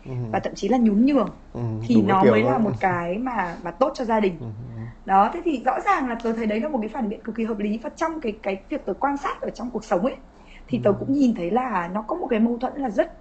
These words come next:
Speaker 2: ít những người phụ nữ mà đúng nghĩa là hấp dẫn theo cái định nghĩa mà, mà những người trẻ chúng ta
Speaker 1: Ừ.
Speaker 2: hay thấy, mà thực sự hạnh phúc trong một đời sống gia đình.
Speaker 1: Ừ.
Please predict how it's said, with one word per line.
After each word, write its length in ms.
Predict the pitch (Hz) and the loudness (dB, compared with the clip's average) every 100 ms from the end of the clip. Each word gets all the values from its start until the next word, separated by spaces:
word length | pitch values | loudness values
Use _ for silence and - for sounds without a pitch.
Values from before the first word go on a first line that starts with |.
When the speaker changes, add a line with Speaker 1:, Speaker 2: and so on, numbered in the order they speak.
| - | 4
Speaker 2:
ít 240 | 359 403 - - | 4 4 -8 -10
những 140 | 254 | -2
người 120 | 269 226 | 0 0
phụ 100 | - | -2
nữ 220 | 196 - 269 | 0 0 0
mà 220 | 302 190 - - - - - | -2 -6 -10 -20 -20 -4 2
đúng 240 | 240 277 | 4 4
nghĩa 140 | 320 403 | 2 -4
là 60 | |
hấp 220 | - 370 | -6 -6
dẫn 200 | 233 - - - - - | -2 -2 -4 -14 -6 -2
theo 100 | 294 | 2
cái 120 | 233 | 2
định 240 | 277 233 | 2 0
nghĩa 180 | 247 330 | 0 -2
mà, 180 | 311 208 | 0 0
mà 140 | 185 175 | 0 -4
những 160 | 208 | -4
người 100 | 277 233 | -2 -2
trẻ 160 | 214 - | -4 -4
chúng 140 | 185 | 0
ta 260 | 214 226 214 - - | 2 2 -2 -12 -10
Speaker 1:
Ừ. 60 | 113 113 117 - | -8 -8 -10 -10
Speaker 2:
hay 160 | 240 240 | -4 -2
thấy, 200 | 196 170 - - - - - - | -2 -2 -4 -12 -20 -20 -20 0
mà 320 | 220 226 202 226 | 4 6 4 0
thực 140 | 220 | -4
sự 120 | 202 | -4
hạnh 160 | 220 226 | -6 -8
phúc 100 | 359 - | -10 -8
trong 180 | 262 | -6
một 100 | 226 - | -6 -4
đời 120 | 185 | -6
sống 180 | 170 165 | -6 -4
gia 120 | 196 | -2
đình. 160 | 196 143 - - - - - | -2 -4 -16 -20 -20 -20 -20
Speaker 1:
Ừ. 40 | 127 | -14